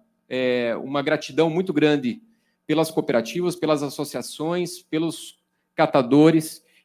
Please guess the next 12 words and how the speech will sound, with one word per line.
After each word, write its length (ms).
que 80
desempenham 440
essa 160
função 840
indispensável 1080
para 140
todos 320
nós, 240
para 140
a 20
sociedade 400
brasileira. 680